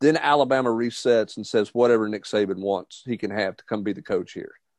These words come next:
I mean, he was almost not the coach at Alabama. It's not like he was, it, it, it's not like he was the only guy they pursued. He told them no, they moved on,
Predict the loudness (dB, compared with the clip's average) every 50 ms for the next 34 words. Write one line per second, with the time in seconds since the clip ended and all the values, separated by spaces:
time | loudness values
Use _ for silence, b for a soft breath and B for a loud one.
0 | _ _ _ _ _ 0 0 2 4 2 2 2 2 2 4 4 4 6 4 2
1 | 0 -2 -2 0 0 0 0 -2 -4 -6 -6 -6 -6 -6 -6 -6 -4 -4 -4 -4
2 | -6 -8 -8 -8 -8 -8 -8 -8 -6 -4 -2 -2 0 2 0 0 0 -2 -8 -8
3 | -6 -2 2 2 2 0 -2 -8 -16 _ _ _ _ _ _ _ _ -4 -2 0
4 | 2 0 0 0 -2 -4 -4 -2 -4 -4 -2 -2 0 -2 -2 -2 -4 -8 -6 -4
5 | -4 -2 -2 -2 0 0 0 0 0 0 0 0 0 0 -2 -4 -6 -6 -8 -12
6 | -18 -12 -4 0 0 0 0 -2 -6 -8 -8 -6 -2 0 0 0 0 -2 -2 -2
7 | -2 -2 -2 -2 -2 0 0 0 0 0 -2 -4 -4 -4 -4 -2 -2 0 -2 -2
8 | -4 -6